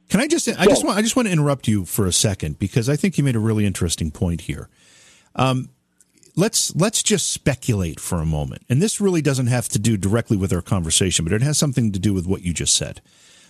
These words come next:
Speaker 1: Let's speculate for a second. Let's say, uh, that China,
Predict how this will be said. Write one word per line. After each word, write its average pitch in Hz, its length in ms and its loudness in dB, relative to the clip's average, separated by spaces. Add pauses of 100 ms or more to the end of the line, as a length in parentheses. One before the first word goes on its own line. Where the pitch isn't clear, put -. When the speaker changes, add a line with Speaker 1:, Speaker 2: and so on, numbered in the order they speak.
Speaker 1:
Let's - 180 0
speculate 123 560 2
for 64 140 -4
a - 40 -2
second. - 380 -4 (320)
Let's 202 260 2
say, 131 520 0 (320)
uh, 107 280 0
that 110 320 0
China, 110 500 0